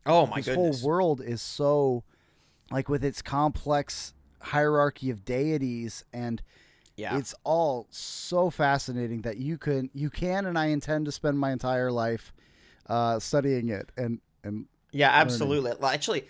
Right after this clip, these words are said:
Speaker 1: speaking of, of what you mentioned with poetry and of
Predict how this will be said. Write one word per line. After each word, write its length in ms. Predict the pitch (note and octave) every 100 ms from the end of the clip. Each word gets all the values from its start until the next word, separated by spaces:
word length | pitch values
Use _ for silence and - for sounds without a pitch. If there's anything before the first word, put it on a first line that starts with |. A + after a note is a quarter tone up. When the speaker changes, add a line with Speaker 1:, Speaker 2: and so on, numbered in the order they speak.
| -
Speaker 1:
speaking 580 | - - B3 B3+ A3+ F3+
of, 360 | D#3 C3+ - _ _ _ _ _ _ _ _ _ _ -
of 340 | C3+ C3 A#2
what 180 | C3 C#3
you 60 | C3+
mentioned 240 | C3 C3 B2
with 120 | -
poetry 600 | C#3 C3 B2+ C3 B2+ B2+
and 300 | A#2+ B2 A#2+
of 560 | - B2+ A2+ A#2+ G#2 -